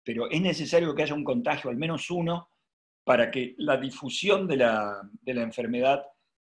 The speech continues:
eh, entre dentro de lo que es esto, ambos tipos penales, tanto el, el tipo doloso del doscientos dos como el tipo imprudente del doscientos tres. Mi punto de vista.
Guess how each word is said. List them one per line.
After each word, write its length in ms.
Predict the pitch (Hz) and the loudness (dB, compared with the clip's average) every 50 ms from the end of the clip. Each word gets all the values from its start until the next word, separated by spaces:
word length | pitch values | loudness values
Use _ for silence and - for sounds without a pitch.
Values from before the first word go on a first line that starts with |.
| _ _ - | _ _ -10
eh, 200 | 120 123 123 - - | -6 -6 -6 -6 -4
entre 360 | 131 131 139 131 131 135 123 | -4 -2 -2 -2 -2 -2 0
dentro 400 | 123 127 127 127 120 123 131 120 | 0 0 0 -2 -2 -2 -2 -2
de 80 | 117 110 | -2 -2
lo 100 | 107 - | -4 -4
que 80 | 120 | -6
es 100 | 113 - 120 | -8 -8 -8
esto, 300 | 110 - - - - - | -10 -8 -10 -10 -6 0
ambos 320 | - 147 147 143 127 113 - | 2 2 2 2 -2 -6 -6
tipos 260 | 127 117 113 120 - | -6 -6 -6 -8 -12
penales, 360 | - 110 107 104 104 - _ - | -12 -12 -12 -12 -16 -16 _ -4
tanto 280 | 139 143 151 147 151 | -4 -4 -2 -2 -6
el, 160 | 139 131 - - | -6 -6 -8 -12
el 100 | 123 113 | -12 -12
tipo 260 | - 139 123 139 135 | -10 -10 -6 -2 -2
doloso 440 | 135 131 139 151 151 - - - 139 | 0 0 0 0 0 0 -2 -4 -6
del 120 | 127 123 120 | -4 -4 -6
doscientos 460 | 120 - - - 131 127 117 127 123 | -8 -8 -10 -10 -10 -8 -8 -6 -6
dos 160 | 131 147 147 | -6 -6 -6
como 160 | - 135 127 | -6 -8 -8
el 80 | 120 117 | -6 -6
tipo 240 | 123 117 - 123 120 | -8 -8 -8 -6 -6
imprudente 640 | 117 117 120 117 120 123 123 120 - 131 123 120 _ | -6 -6 -6 -6 -4 -4 -6 -6 -8 -8 -10 -12 _
del 140 | - 113 110 | -16 -18 -18
doscientos 440 | 110 - - - - - - _ _ | -16 -16 -16 -14 -16 -16 -18 _ _
tres. 340 | - - - - _ _ _ _ _ _ _ _ _ _ _ _ _ _ _ _ _ _ _ _ _ _ _ _ _ _ _ _ _ _ _ _ _ _ _ _ _ _ _ _ _ - | -20 -20 -20 -20 _ _ _ _ _ _ _ _ _ _ _ _ _ _ _ _ _ _ _ _ _ _ _ _ _ _ _ _ _ _ _ _ _ _ _ _ _ _ _ _ _ -12
Mi 100 | - 120 | -10 -10
punto 300 | 117 117 113 110 - 104 | -10 -8 -8 -8 -8 -10
de 60 | 104 | -12
vista. 240 | 101 - - _ | -14 -16 -18 _